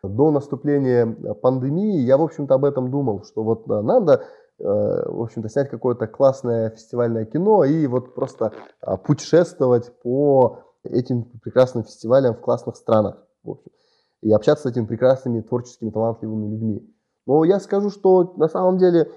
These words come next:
ну, если бы абстрагироваться от нас, но я думаю, мое время еще придет, но у нас есть достаточное количество,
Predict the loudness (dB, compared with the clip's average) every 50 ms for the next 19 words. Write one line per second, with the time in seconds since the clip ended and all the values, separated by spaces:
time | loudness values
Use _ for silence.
0 | -14 _ 0 0 0 0 0 -2 -2 0 0 0 0 0 0 -2 0 2 2 2
1 | 2 2 0 -2 -2 -2 2 2 2 2 2 2 2 4 4 4 2 2 2 4
2 | 4 4 4 4 2 0 0 -2 -4 -4 -6 -8 -10 -8 -6 -6 -6 -6 -6 -6
3 | -6 -4 0 4 4 4 4 4 0 -10 -20 _ _ _ _ _ _ -4 2 2
4 | 2 4 4 0 0 0 -2 -4 -2 -2 -2 0 0 0 0 -2 -6 -12 _ 0
5 | 2 2 2 0